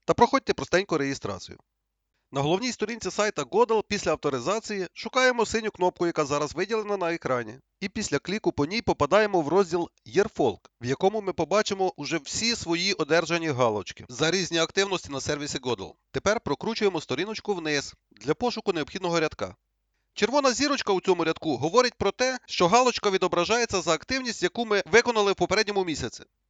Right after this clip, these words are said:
А для того, щоб дізнатися конкретні значення нашої активності у цьому і попередньому місяці, потрібно вибрати необхідний пункт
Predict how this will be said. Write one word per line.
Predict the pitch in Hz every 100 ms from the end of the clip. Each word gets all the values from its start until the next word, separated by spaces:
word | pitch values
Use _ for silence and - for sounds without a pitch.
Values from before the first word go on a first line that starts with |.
| _ -
А |
для | 156 202
того, | 269 254
щоб | 214
дізнатися | 196 185 240 240 - 196
конкретні | - 208 233 226 196 175
значення | 190 208 185 160 151
нашої | 151 196 - 170
активності | 160 - 196 185 147 - 135
у | 156
цьому | - 208 180 123
і | 139
попередньому | 151 170 160 127 127
місяці, | 165 240 214 185 175 - -
потрібно | 180 254 214 202
вибрати | 240 220 208
необхідний | 190 180 - 220 180
пункт | - 247 -